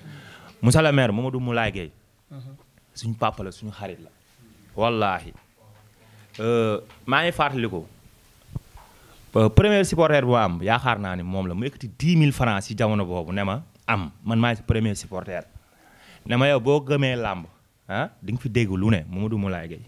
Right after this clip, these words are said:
Speaker 1: maire Diamniadio.
Speaker 2: Mhm.
Speaker 1: Mu nekk ku baax, kilifa la, mais kilifa gu oyof la. Di ko ñaanal yàlla lépp lu mu namm ci Diamniadio, lépp lu mu ci bëgg, yàlla na ko suñu borom defal. Mais nag ñun ay doomam lañ,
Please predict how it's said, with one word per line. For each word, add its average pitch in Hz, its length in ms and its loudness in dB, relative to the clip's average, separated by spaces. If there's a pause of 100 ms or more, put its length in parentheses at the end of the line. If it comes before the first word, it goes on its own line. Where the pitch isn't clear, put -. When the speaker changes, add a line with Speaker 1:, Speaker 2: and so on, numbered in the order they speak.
Speaker 1:
maire 101 240 2
Diamniadio. 82 400 -2 (140)
Speaker 2:
Mhm. 143 60 -18 (280)
Speaker 1:
Mu 120 80 2
nekk 156 200 4
ku 120 120 4
baax, 95 380 0 (540)
kilifa 156 360 4
la, 113 100 2
mais 107 200 0
kilifa 127 300 -2
gu 95 160 -2
oyof 104 260 0
la. 92 100 -14 (920)
Di 110 80 2
ko 123 120 4
ñaanal 104 380 4
yàlla 87 240 0
lépp 107 260 -2
lu 107 120 6
mu 98 100 2
namm 101 220 4
ci - 140 -8
Diamniadio, 92 500 -2
lépp 113 240 2
lu 123 120 6
mu 131 80 0
ci 131 100 -4
bëgg, 104 240 -4 (360)
yàlla 98 180 -2
na 101 60 0
ko - 100 -12
suñu 104 220 -2
borom 87 280 -2
defal. 82 280 -8
Mais 107 180 0
nag 123 120 -2
ñun 123 160 -2
ay 131 160 2
doomam 127 340 4
lañ, 85 140 0